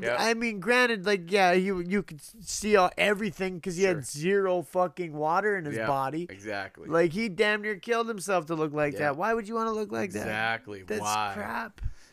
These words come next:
Speaker 1: Well, that's the thing is, like, your six-pack abs.
Speaker 2: Yeah.
Speaker 1: The closest I ever got to
Speaker 2: They're,
Speaker 1: six-pack abs
Speaker 2: they're
Speaker 1: was
Speaker 2: high
Speaker 1: last,
Speaker 2: maintenance.
Speaker 1: well, for sure, was
Speaker 2: <laughs>
Speaker 1: last December.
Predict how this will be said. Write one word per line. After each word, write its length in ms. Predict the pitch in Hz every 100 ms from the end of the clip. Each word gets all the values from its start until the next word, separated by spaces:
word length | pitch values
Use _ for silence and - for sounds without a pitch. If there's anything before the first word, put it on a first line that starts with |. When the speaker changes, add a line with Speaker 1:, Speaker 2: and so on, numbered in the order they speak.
| -
Speaker 1:
Well, 100 | 170
that's 260 | 190 202 208
the 100 | 196
thing 280 | 196 190
is, 180 | 175 135
like, 220 | 139 131
your 100 | 131
six-pack 720 | 120 - 135 - - 120 107 -
abs. 360 | 104 92 - _ _ _
Speaker 2:
Yeah. 200 | 208 160 - - -
Speaker 1:
The 100 | 139
closest 540 | 139 165 196 208 185 170
I 160 | 156
ever 160 | 151 139
got 280 | 131 127 117
to 40 |
Speaker 2:
They're, 120 | 131
Speaker 1:
six-pack 520 | 123 117 - 120 113 -
abs 240 | 107 104
Speaker 2:
they're 160 | 180 165
Speaker 1:
was 100 | 143
Speaker 2:
high 220 | 156 156
Speaker 1:
last, 220 | 110 110
Speaker 2:
maintenance. 300 | 101 110 98
Speaker 1:
well, 120 | 160
for 160 | 156 175
sure, 300 | 165 180 123
was 240 | 123 123
Speaker 2:
<laughs> 0 |
Speaker 1:
last 420 | 170 117 123 123
December. 720 | - 110 - 120 110 90 80